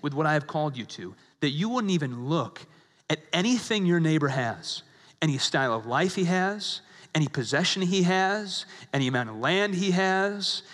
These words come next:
any vision he has for his life. Don't covet any of it." That's the tenth commandment. That's right after "don't kill," right? Don't covet anything that your neighbor has.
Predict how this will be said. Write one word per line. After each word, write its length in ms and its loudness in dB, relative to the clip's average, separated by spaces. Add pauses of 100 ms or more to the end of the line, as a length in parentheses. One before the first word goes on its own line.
(160)
any 200 0
vision 440 2
he 200 2
has 300 2
for 140 0
his 160 2
life. 480 0 (240)
Don't 200 0
covet 280 0
any 200 2
of 120 -6
it." 160 -18 (220)
That's 160 -2
the 80 -4
tenth 360 -4
commandment. 600 -2 (340)
That's 220 0
right 180 4
after 240 0
"don't 260 0
kill," 360 2 (960)
right? 200 -2 (880)
Don't 300 0
covet 420 0
anything 520 0
that 100 -8
your 100 -6
neighbor 280 -2
has. 440 -10